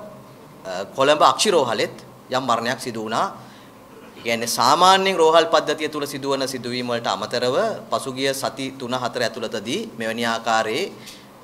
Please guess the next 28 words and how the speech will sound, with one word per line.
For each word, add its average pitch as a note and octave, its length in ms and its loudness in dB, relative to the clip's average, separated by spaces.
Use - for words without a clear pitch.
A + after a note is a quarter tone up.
ජනතාවට D3+ 760 4
යම් C#3+ 240 2
කුකුසක් G3+ 440 4
ඉතිරි A#2 240 -8
කරන G#2+ 280 -2
ආන්දෝලනාත්මක D#3+ 840 6
මරණ B2 260 0
කීපයක් B2 360 -2
සිදු G#2 180 -8
වෙලා G2+ 160 -2
තිබෙනවා. - 340 -14
අපි - 180 2
මේ D#3 320 4
ඖෂධ E3 320 6
සම්බන්ධ F3 320 2
ප්‍රශ්න C#3 280 2
කතා A#2 280 0
කළොත් B2 300 -2
සාමාන්‍යයෙන් D#3+ 880 4
සාමාන්‍ය F3+ 420 8
ක්‍රමවේදය C#3 420 0
අනුව G#2+ 260 0
රටකට C3+ 460 0
ඖෂධ C#3 400 0
ගෙන්වීමේ C#3 840 -4
නිශ්චිත D3 440 0
ක්‍රමවේදයක් F#3+ 640 6
තියෙනවා. E2 300 -10